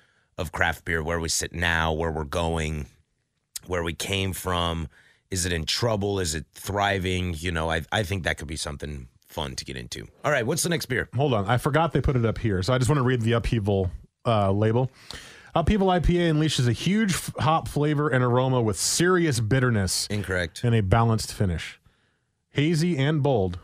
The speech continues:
Speaker 2: Ooh, they put hazy
Speaker 1: Oh,
Speaker 2: on
Speaker 1: they
Speaker 2: it.
Speaker 1: said hazy.
Speaker 2: Upheaval is left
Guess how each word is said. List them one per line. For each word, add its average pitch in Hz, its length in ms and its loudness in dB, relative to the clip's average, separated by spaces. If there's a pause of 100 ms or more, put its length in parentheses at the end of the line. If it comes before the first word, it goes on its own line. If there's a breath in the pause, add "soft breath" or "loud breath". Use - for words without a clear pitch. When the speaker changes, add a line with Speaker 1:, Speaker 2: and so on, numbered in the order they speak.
(140)
Speaker 2:
Ooh, 143 80 2
they 110 80 2
put 82 160 0
hazy 104 100 2
Speaker 1:
Oh, 135 120 4
Speaker 2:
on - 60 4
Speaker 1:
they 92 80 4
Speaker 2:
it. 90 60 2
Speaker 1:
said 110 160 -2
hazy. 101 480 -4 (220)
Speaker 2:
Upheaval 123 420 2
is 104 100 0
left 127 300 0